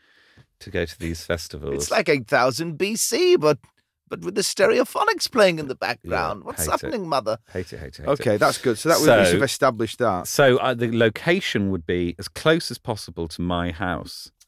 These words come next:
Speaker 1: so I can go back to my house with plumbing and heating, you know, a nearby supermarket or a restaurant or whatever. And I'm not paying seventy-eight grand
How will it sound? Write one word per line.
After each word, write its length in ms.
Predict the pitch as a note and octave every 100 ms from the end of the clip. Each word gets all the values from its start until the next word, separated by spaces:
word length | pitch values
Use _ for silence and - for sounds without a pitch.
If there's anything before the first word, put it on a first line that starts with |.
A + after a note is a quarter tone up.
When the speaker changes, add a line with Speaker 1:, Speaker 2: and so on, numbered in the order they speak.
| _
Speaker 1:
so 220 | - A2
I 80 | G2+
can 200 | G2 F#2+
go 260 | F2+ G2 F#2+
back 320 | E2+ F#2+ -
to 120 | - E2+
my 240 | E2+ E2+
house 480 | E2 A#2+ F#2 - -
with 280 | F2+ F2+ -
plumbing 480 | - F2 E2+ E2+ E2+
and 140 | F2 D#2+
heating, 500 | D2 D2 - D2+ D#2 - - -
you 140 | - E2
know, 100 | C2
a 80 | -
nearby 560 | D#2+ E2 F2+ F2+ F#2 F2+ -
supermarket 800 | - D#2+ D#2 D#2+ D#2+ D#2 D#2+ -
or 140 | D2+
a 40 | D2
restaurant 600 | D#2 D#2+ - D#2 D#2 -
or 120 | D2
whatever. 400 | D#2 D2+ - G1+ - - - -
And 120 | D2+
I'm 120 | D2
not 160 | D2+ -
paying 460 | - E2+ D2+ D2 D2+ -
seventy-eight 720 | - - D#2+ E2 - D#2+ D#2
grand 520 | - D2+ D2 D2 C#2+